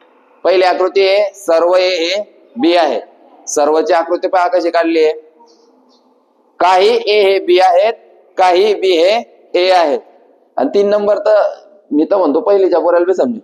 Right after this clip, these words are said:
पहिली काय बालवाडीतल्या बरं, "भाऊ, A लागलाय का B ले?" नाही. A चा बॉल पाय कुठे आहे, B चा बॉल कुठे आहे? म्हणजे एकमेकांचं काही, एकमेकांचे संबंध नाही. संबंध नाही तर डायरेक्ट लिहायचं, एकही A हा B नाही, एकही B हा A नाही, संपला विषय.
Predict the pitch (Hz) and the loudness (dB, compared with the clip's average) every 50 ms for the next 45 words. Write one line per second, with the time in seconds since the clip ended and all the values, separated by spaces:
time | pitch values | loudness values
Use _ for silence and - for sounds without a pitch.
0 | - - 185 196 180 175 170 180 180 165 170 165 165 170 175 175 180 165 160 147 | -4 -2 0 0 0 0 0 0 0 2 2 2 2 2 0 0 -2 -2 -2 -2
1 | 135 131 113 110 135 156 180 180 175 175 185 180 175 170 170 190 190 180 175 156 | -2 -4 -4 -2 -2 0 2 2 2 2 2 2 0 0 0 -2 0 0 0 -2
2 | 147 160 160 160 170 190 185 - - 127 147 165 180 165 127 - - - - - | 0 -2 0 0 0 0 -2 -4 -8 -6 -2 0 0 0 0 -4 -6 -12 -20 -20
3 | - _ _ _ _ _ _ _ 143 160 165 170 185 180 180 175 180 180 - 180 | -20 _ _ _ _ _ _ _ -2 -2 0 0 0 0 2 0 0 2 0 0
4 | 185 175 180 180 180 170 175 175 - 156 160 - - 170 165 170 165 160 - 175 | 0 0 0 0 2 2 2 2 2 0 0 0 0 0 0 0 0 -2 -2 -2
5 | 160 139 110 101 - _ _ - _ _ _ _ 113 123 135 160 170 170 165 170 | -2 -2 -2 -4 -8 _ _ -20 _ _ _ _ -2 0 0 2 0 0 0 -2
6 | 175 170 190 185 180 185 190 208 208 190 - - - - - _ _ _ _ _ | 0 0 0 0 0 0 0 0 0 0 -2 -4 -12 -20 -20 _ _ _ _ _
7 | _ _ - - - 135 156 151 156 175 170 180 185 180 170 185 175 185 160 143 | _ _ -20 -10 -4 -2 0 0 2 2 2 0 0 0 0 0 0 -2 -2 -2
8 | 143 147 147 147 160 170 190 190 - - - _ _ _ - 113 135 151 135 - | -2 -2 -2 0 0 0 0 -2 -6 -12 -20 _ _ _ -6 -2 0 0 0 0
9 | 104 - 170 160 160 160 165 165 170 175 185 202 196 - 202 196 190 190 190 185 | 0 -2 -2 -2 0 0 0 0 0 -2 -2 -2 -4 -4 -2 0 -2 -2 -2 -2
10 | 190 175 143 131 135 139 160 175 175 - 202 185 185 190 190 - - 170 175 175 | 0 0 0 0 0 0 0 0 0 0 2 2 4 2 2 0 -2 0 0 2
11 | 156 156 175 - 135 147 151 156 165 156 151 165 196 220 - _ _ _ _ _ | 2 2 0 -2 -2 -2 0 0 0 0 -2 -4 -4 -6 -10 _ _ _ _ _
12 | _ _ _ _ _ _ _ _ _ - - 151 165 - 185 175 170 165 139 135 | _ _ _ _ _ _ _ _ _ -4 -2 -2 0 0 2 2 2 2 2 2
13 | 160 156 135 139 156 175 196 196 - - _ _ _ _ - 160 160 151 147 143 | 0 2 2 2 0 0 -2 -4 -10 -16 _ _ _ _ -4 -2 -2 -2 -2 -4
14 | 135 123 - - - - 185 175 165 165 151 147 147 143 - | -6 -8 -12 -10 -4 -4 -4 -2 0 -2 -2 -2 -2 -4 -8